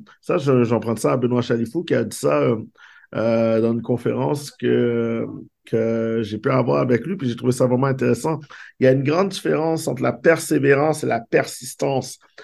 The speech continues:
La persévérance, on voit le, la lumière au bout du tunnel.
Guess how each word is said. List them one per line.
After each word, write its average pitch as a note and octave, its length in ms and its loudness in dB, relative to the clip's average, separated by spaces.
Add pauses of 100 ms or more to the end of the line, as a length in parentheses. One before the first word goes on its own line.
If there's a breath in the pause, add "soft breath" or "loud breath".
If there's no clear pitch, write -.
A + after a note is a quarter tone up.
(280 loud breath)
La A2+ 160 4
persévérance, D#3 920 4
on C3 120 0
voit D3 460 2
le, B2 260 0
la B2+ 160 0
lumière C3 500 -2
au A#2 60 -4
bout C3 120 -6
du C3 140 -10
tunnel. C3 540 6